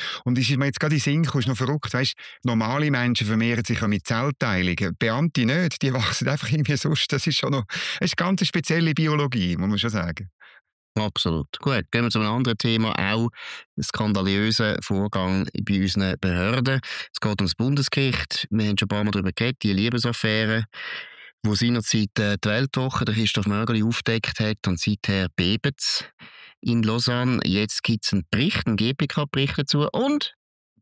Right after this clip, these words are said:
Speaker 2: dürfen wir den lesen? Nein, da geht doch uns nichts an. Wir zahlen zwar alles. Wir dürfen einfach dumm, wie wir sind, wir Untertanen. Wir dürfen alles zahlen, was ihr macht in der Behörde.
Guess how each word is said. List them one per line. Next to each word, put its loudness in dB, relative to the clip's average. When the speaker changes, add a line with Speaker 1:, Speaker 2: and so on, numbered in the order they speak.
Speaker 2:
dürfen 2
wir 2
den 2
lesen? 0
Nein, 2
da 0
geht -2
doch -2
uns 2
nichts 0
an. 2
Wir 2
zahlen 2
zwar 0
alles. -2
Wir 2
dürfen 2
einfach 0
dumm, 4
wie 6
wir 4
sind, 4
wir 4
Untertanen. 2
Wir 0
dürfen 2
alles 0
zahlen, 2
was 2
ihr 4
macht 2
in 2
der 0
Behörde. 2